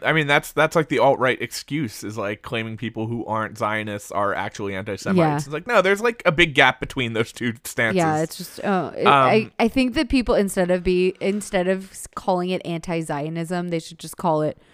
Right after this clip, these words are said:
Speaker 2: uh, they should just call Zionism pro-colonization. <laughs>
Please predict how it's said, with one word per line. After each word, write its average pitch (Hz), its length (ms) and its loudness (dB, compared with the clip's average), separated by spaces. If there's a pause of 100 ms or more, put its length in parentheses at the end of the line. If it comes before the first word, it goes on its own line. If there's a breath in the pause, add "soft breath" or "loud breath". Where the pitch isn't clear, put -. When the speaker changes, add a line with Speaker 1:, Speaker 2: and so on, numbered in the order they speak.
(460 soft breath)
Speaker 2:
uh, 151 520 0 (180)
they 180 120 -2
should - 160 -12
just 170 140 -8
call 170 160 -2
Zionism 156 800 -4 (260)
pro-colonization. 160 1600 0
<laughs> - 60 -20